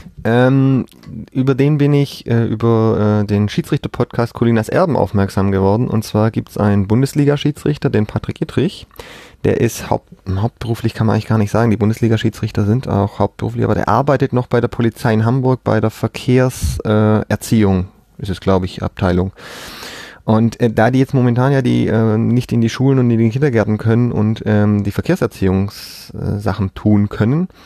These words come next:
haben die jetzt auch so einen Corona-Podcast, sag ich mal, ähm, ins Leben gerufen und podcasten jetzt eben, ähm, in Form eines Kasperles-Theaters, ähm,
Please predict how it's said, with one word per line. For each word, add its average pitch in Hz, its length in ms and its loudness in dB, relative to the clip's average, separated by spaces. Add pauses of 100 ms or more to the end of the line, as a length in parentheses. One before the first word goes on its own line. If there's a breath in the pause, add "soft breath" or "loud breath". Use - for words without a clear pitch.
(340 loud breath)
haben 104 180 2
die 120 60 4
jetzt - 220 0
auch 110 160 2
so - 140 0
einen 104 280 2 (160)
Corona-Podcast, 117 1040 0
sag 107 140 0
ich 107 140 -2
mal, 113 280 2
ähm, 120 380 2
ins 113 200 -2
Leben 117 240 2
gerufen 127 440 -2 (400 loud breath)
und 113 160 0
podcasten - 560 -2
jetzt 120 240 0
eben, 120 460 2
ähm, 113 720 2 (300)
in 113 200 2
Form 120 240 0
eines 113 240 0
Kasperles-Theaters, 110 1400 0
ähm, 147 680 2